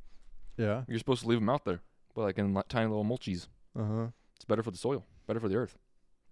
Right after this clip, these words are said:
Speaker 2: Green
Speaker 1: Okay.
Speaker 2: thumb.
Speaker 1: Green what?
Speaker 2: Thumb.
Speaker 1: Oh, I thought
Speaker 2: What
Speaker 1: you, okay.
Speaker 2: what do you think I said?
Speaker 1: You should get a recycling tattoo.
Speaker 2: <laughs> I should. On this bicep. On this inner bicep, I'll just get the recycling tattoo. Or recycling logo.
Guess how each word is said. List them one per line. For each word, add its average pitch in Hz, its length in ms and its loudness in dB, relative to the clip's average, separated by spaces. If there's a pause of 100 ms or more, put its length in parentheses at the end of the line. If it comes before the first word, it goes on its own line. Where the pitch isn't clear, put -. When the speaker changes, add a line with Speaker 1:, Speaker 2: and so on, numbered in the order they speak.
(800)
Speaker 2:
Green 95 220 2
Speaker 1:
Okay. 92 140 -6
Speaker 2:
thumb. 90 240 2 (640)
Speaker 1:
Green 123 580 -6
what? 127 280 -4 (160)
Speaker 2:
Thumb. 98 320 0 (160)
Speaker 1:
Oh, 107 320 0
I 101 40 -6
thought 104 160 -10
Speaker 2:
What 120 80 -12
Speaker 1:
you, 127 60 -10 (220)
okay. - 80 -20 (240)
Speaker 2:
what 135 80 -4
do - 20 -2
you 143 60 2
think 160 100 2
I 110 40 4
said? 92 280 4 (560)
Speaker 1:
You 147 140 -2
should 156 180 -2
get 147 140 6
a 135 40 6
recycling 110 720 0
tattoo. 101 560 -4 (320)
Speaker 2:
<laughs> - 320 2
I 165 160 6
should. 131 460 0 (580)
On 107 160 0
this 117 160 0
bicep. 90 540 4 (440)
On 104 140 2
this 113 160 4
inner 107 180 4
bicep, 95 440 4
I'll 95 100 2
just 92 120 -2
get 101 120 -2
the 98 80 0
recycling 90 460 0
tattoo. 90 360 0 (380)
Or 107 100 -2
recycling 92 480 -2
logo. 90 360 -2